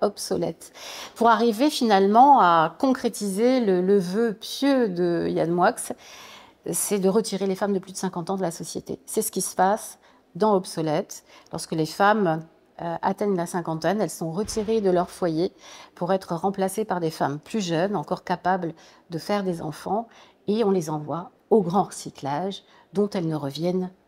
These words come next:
jamais. L'héroïne du roman, c'est Rachel.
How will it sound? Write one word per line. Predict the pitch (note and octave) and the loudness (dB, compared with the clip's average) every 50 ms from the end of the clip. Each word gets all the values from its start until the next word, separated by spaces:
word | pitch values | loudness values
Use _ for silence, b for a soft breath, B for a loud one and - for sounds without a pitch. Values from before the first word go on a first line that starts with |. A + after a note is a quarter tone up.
| _ - | _ -20
jamais. | C#3 C3+ D#3 D#3+ C#3 G2+ - _ _ _ _ _ _ _ _ _ - | -14 -8 -8 -8 -8 -8 -12 _ _ _ _ _ _ _ _ _ -6
L'héroïne | - G3 A#3 A3+ B3 B3+ B3 A#3 | -2 -2 4 4 6 6 6 4
du | G3 G3+ | 2 2
roman, | G3 G#3 F#3+ G3 B3+ - | 0 0 2 2 2 2
c'est | - - - G#3 | 0 -4 -6 -6
Rachel. | F#3 F#3+ F3+ F3+ - - - F3+ G3+ B3 D4+ C#4+ - - | -2 -2 -2 -2 -2 0 0 2 2 2 2 0 -2 -4